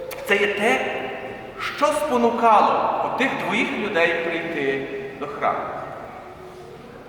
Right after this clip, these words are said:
Як бачимо, фарисей прийшов до храму, би щось сказати, би щось Богові показати. Тобто на питання,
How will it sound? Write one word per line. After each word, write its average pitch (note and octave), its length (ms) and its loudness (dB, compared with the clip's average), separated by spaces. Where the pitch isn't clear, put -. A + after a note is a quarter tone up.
Як D#3+ 180 2
бачимо, C4 520 6
фарисей G3+ 480 6
прийшов A3+ 340 4
до A3+ 80 6
храму, A3+ 480 8
би G3+ 80 6
щось B3+ 340 4
сказати, G#3 600 6
би G#3+ 80 8
щось A3 240 6
Богові A#3 400 6
показати. G#3+ 680 6
Тобто A#3 240 6
на A3 100 8
питання, C4 460 6